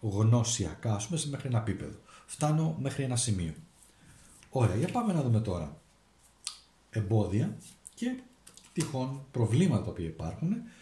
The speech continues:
Και πάλι έχει να βγει, εδώ είναι η τελική μέρα της κρίσης.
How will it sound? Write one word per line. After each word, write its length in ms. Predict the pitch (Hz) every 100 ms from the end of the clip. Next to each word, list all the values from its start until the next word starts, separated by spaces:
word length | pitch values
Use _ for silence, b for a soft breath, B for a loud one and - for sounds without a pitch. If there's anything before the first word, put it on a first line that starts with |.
| B B
Και 120 | - 113 -
πάλι 480 | - 175 202 202 170 123
έχει 220 | 151 156
να 140 | 110
βγει, 200 | 92 127
εδώ 140 | 131 147
είναι 100 | 147
η 20 |
τελική 300 | 117 107 131
μέρα 240 | 117 117
της 220 | 117 -
κρίσης. 720 | - 110 98 - 90 - -